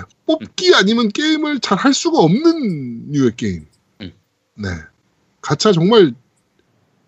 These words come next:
Speaker 1: 아유, 네.
Speaker 2: 그러니까 말 그대로 캐릭터 카드를 모으는 건데, 이제 다 똑같아요. 그냥 카드 등급이 이제 R, 노멀하고 레어, S, 에스알,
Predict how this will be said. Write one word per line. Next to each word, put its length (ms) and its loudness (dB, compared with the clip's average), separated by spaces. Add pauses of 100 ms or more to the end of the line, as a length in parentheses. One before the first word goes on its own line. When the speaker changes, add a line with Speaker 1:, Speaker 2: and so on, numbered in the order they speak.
(480)
Speaker 1:
아유, 240 -2 (360)
네. 120 -4 (800)
Speaker 2:
그러니까 120 -4
말 160 4
그대로 360 2
캐릭터 560 2
카드를 580 0
모으는 340 2
건데, 600 0
이제 280 -2 (360)
다 140 -2
똑같아요. 580 2 (540)
그냥 160 -12
카드 280 -2
등급이 400 -4
이제 260 -2
R, 300 0
노멀하고 1040 0
레어, 440 2 (380)
S, 300 -4 (220)
에스알, 600 0